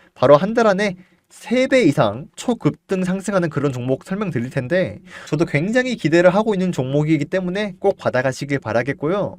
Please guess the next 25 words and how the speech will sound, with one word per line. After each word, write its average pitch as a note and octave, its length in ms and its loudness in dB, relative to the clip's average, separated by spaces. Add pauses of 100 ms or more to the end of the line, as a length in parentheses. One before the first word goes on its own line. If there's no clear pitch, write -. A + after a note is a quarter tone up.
(120)
진짜 - 340 0
말도 A#2 300 2
안 G#3+ 80 -2
되는 G#3+ 160 0
종목입니다. C3+ 880 -6
이거 B2+ 140 -2
절대 E3+ 480 2
놓치지 C#3 340 0
않았으면 B2+ 360 2
좋겠고요. D#3 560 -2 (260)
이번 G3 360 2
연도 G3 240 0
초에 G#3 580 -2 (420)
일월 A#3+ 320 4
사일 B2 580 0
이때 F#3 480 2 (100)
엔캠 F3+ 460 0
보시면요. D3 680 -2
일월 C4+ 360 4
사일 C3 340 0
언제예요? A#2+ 600 -2
아, - 80 -4
이때였는데 G#3+ 760 0
가격이 F3+ 460 -4
얼마였습니까? B2+ 880 0